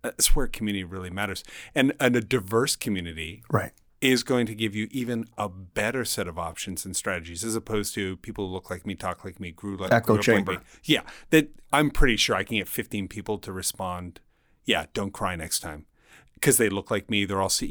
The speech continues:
Speaker 1: E Os. They make a whole lot of money, twenty-nine million dollars in a bonus the year before, that kind of thing.
Speaker 2: Yeah.
Speaker 1: Go to somebody else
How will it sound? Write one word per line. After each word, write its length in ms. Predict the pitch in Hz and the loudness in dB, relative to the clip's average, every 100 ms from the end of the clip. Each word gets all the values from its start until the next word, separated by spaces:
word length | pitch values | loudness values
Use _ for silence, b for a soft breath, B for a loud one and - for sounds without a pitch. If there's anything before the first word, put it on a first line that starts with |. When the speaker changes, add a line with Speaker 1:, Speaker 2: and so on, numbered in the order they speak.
| 107 | -4
Speaker 1:
E 20 | |
Os. 160 | 98 92 | -4 -4
They 60 | 98 | -6
make 220 | 92 - | -8 -10
a 40 | |
whole 220 | - - 104 | -10 -4 -2
lot 120 | 95 | -2
of 60 | 92 | -4
money, 180 | 95 95 | -6 -6
twenty-nine 680 | - 101 95 95 92 92 92 | -6 -6 -4 -4 -4 -6 -4
million 300 | 98 92 90 | -4 -4 -4
dollars 320 | 90 92 90 | -4 -4 -8
in 80 | 87 | -10
a 40 | |
bonus 420 | 78 98 95 87 | -4 -4 -4 -6
the 60 | 101 | -6
year 100 | 90 | -6
before, 440 | 90 - 104 92 | -10 -8 -4 -4
that 280 | 95 101 - | -4 -6 -6
kind 180 | - 101 | -8 -2
of 60 | 98 | 4
thing. 80 | |
Speaker 2:
Yeah. 140 | 117 98 - b b b b b b | 6 6 0 b b b b b b
Speaker 1:
Go 240 | - 127 131 | 4 6 8
to 80 | 131 | 6
somebody 400 | - 120 110 107 | 2 2 0 2
else 220 | 98 98 | 0 -2